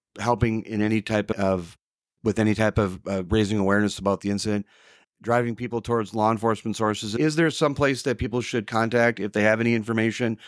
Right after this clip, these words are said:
I think there was a reference to, I think the, the Golden Valley,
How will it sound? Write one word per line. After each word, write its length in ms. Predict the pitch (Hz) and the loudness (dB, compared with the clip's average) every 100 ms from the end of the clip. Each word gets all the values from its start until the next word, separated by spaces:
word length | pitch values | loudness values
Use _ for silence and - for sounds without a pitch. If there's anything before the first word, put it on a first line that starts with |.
| - - - 117 | -20 -20 -12 -6
I 60 | 110 | -2
think 220 | 113 101 | -2 -4
there 220 | - 113 | -4 0
was 160 | 110 101 | 2 0
a 80 | 107 | 0
reference 400 | 101 101 104 101 | 0 0 -2 -2
to, 80 | 104 | -2
I 60 | |
think 160 | 98 95 | -2 -4
the, 140 | 95 - | -8 -8
the 140 | 110 101 | -4 0
Golden 220 | 107 101 | 0 2
Valley, 260 | 98 98 | 2 2